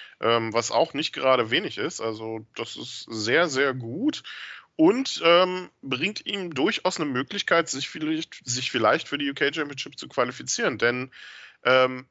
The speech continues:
wer Ryan Day mit sechs zu zwei schlägt, der braucht jetzt auch vor Ben Woolerson keine Angst haben. Der hatte mit sechs zu vier Xiao Yupeng geschlagen.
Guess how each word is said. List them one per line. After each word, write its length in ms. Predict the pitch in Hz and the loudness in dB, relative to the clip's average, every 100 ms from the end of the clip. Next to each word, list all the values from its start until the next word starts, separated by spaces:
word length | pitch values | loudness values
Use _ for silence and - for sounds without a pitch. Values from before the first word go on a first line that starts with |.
| - | -6
wer 220 | 113 131 | 0 2
Ryan 360 | 123 127 139 135 | 4 2 0 -2
Day 220 | 160 254 | -4 -2
mit 160 | 254 135 | -4 -6
sechs 240 | 156 - | -8 -8
zu 80 | 123 | -12
zwei 280 | - 120 226 | -4 -2 -2
schlägt, 380 | - 127 160 | -4 -6 -4
der 80 | 127 | -6
braucht 260 | 113 123 170 | -4 -4 -2
jetzt 160 | 139 | -4
auch 140 | 131 143 | -6 -8
vor 320 | - 127 127 | -6 -2 0
Ben 380 | 110 117 117 110 | 0 -2 -2 -8
Woolerson 580 | 180 240 135 - 113 113 | -4 -2 -2 -4 -8 -4
keine 300 | 113 113 98 | -2 0 -2
Angst 320 | 147 - - | -4 -4 -2
haben. 240 | 101 127 | 0 -2
Der 160 | 113 120 | -4 -2
hatte 340 | 120 123 117 120 - - - - | -4 -2 -4 -6 -18 -20 -20 -8
mit 160 | 120 113 | -6 -2
sechs 300 | 131 131 - | -2 -2 -10
zu 120 | 120 | -12
vier 420 | - 123 123 117 | -6 -2 0 0
Xiao 320 | - 123 120 | -2 0 0
Yupeng 400 | 113 107 143 226 | -2 -4 -6 -6
geschlagen. 500 | 220 - 101 98 156 | -6 -2 0 0 -2